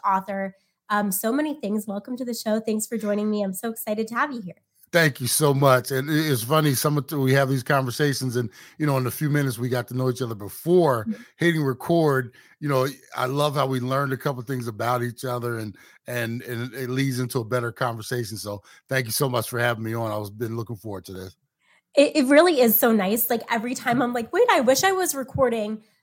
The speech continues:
Speaker 1: all of those things we talked
Speaker 2: <laughs>
Speaker 1: about." But you know what? It makes, it, it makes me think that this is just gonna be an incredible conversation on the mic, um, just as well as it was off of the mic. You and I were talking about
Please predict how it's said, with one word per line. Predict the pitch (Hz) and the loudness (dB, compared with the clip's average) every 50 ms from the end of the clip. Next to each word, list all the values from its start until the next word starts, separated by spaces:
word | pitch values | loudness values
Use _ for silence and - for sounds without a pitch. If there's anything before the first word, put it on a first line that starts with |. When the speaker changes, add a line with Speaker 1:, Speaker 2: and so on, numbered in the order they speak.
| _ _ _ - | _ _ _ 4
Speaker 1:
all | 262 262 277 294 | 6 6 8 6
of | 294 247 | 6 4
those | 269 262 233 | 4 4 4
things | - 254 254 247 220 | 4 2 2 0 0
we | - 233 | -2 -2
talked | - - 254 240 247 240 247 269 | 0 4 4 4 4 4 2 -2
Speaker 2:
<laughs> | |
Speaker 1:
about." | 226 220 214 214 190 | 0 0 0 0 2
But | 285 302 277 277 - 311 | 0 0 0 0 -2 -4
you | 262 277 269 | -2 0 2
know | 269 269 | 4 4
what? | 277 294 277 | 4 4 2
It | 254 247 | 0 0
makes, | 240 247 247 240 - - - _ - | 0 -2 0 0 -2 -4 -4 _ -4
it, | - 262 262 - | -4 -4 -4 -4
it | 254 233 | -4 0
makes | 247 262 254 - - | 0 0 0 0 0
me | 277 262 - | -2 -2 0
think | - 247 240 226 - | 0 0 -2 -2 -4
that | 240 196 | -6 -6
this | 233 226 - - | -4 -6 -4 -4
is | 233 190 | -6 -4
just | 226 214 - | -4 -4 -2
gonna | 247 233 220 | -2 -2 -2
be | 196 220 220 220 220 - - _ - | -2 -2 -2 -2 -2 -4 -8 _ -10
an | 247 254 233 - _ - | -8 -8 -8 -8 _ -6
incredible | 240 233 - - 233 226 220 220 220 | -6 -6 -2 0 0 0 2 0 -2
conversation | - - 226 214 208 220 214 220 214 208 208 240 262 - | 0 0 0 0 0 0 0 2 0 2 0 -2 -2 2
on | 269 277 262 240 226 | 4 4 4 4 2
the | 214 | 2
mic, | 202 180 175 175 180 - _ _ _ _ _ _ _ _ - | 0 0 -2 -4 -6 -8 _ _ _ _ _ _ _ _ -2
um, | 208 214 208 202 208 214 - - | 0 0 2 0 0 -4 -6 -8
just | 208 214 220 208 - | -4 -2 -2 -2 -2
as | 233 208 202 | -4 -4 -2
well | 208 208 202 208 | 0 0 0 0
as | 196 | -2
it | 220 190 | -2 -4
was | 202 208 190 190 | -6 -6 -6 -4
off | - 180 185 190 185 | -2 -2 -2 -2 -4
of | 214 185 | -6 -6
the | 196 196 | -4 -4
mic. | 202 180 180 185 185 _ _ _ _ _ _ - | -2 -2 -2 -2 -4 _ _ _ _ _ _ -2
You | 214 240 226 247 | 0 4 4 4
and | 247 | 6
I | 233 226 233 | 4 4 2
were | 226 240 | 0 -2
talking | 233 226 226 214 214 - 240 226 | -2 0 0 0 0 0 -2 -2
about | 226 214 208 202 202 202 190 - | 0 2 2 2 2 0 -2 -6